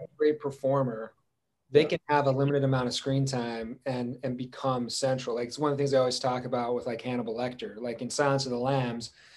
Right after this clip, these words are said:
Speaker 1: he's in that movie, like, eight minutes, twelve minutes, something like that.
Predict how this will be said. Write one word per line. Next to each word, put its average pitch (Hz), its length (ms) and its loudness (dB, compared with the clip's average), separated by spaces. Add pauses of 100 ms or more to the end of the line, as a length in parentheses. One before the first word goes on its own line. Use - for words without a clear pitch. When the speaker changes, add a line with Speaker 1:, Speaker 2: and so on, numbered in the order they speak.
(140)
Speaker 1:
he's 135 240 2
in 135 220 6
that 127 240 2
movie, 131 340 4
like, 120 320 0 (580)
eight 139 240 4
minutes, 131 320 2
twelve 127 260 2
minutes, 135 280 2
something 135 240 0
like 135 200 4
that. 147 340 4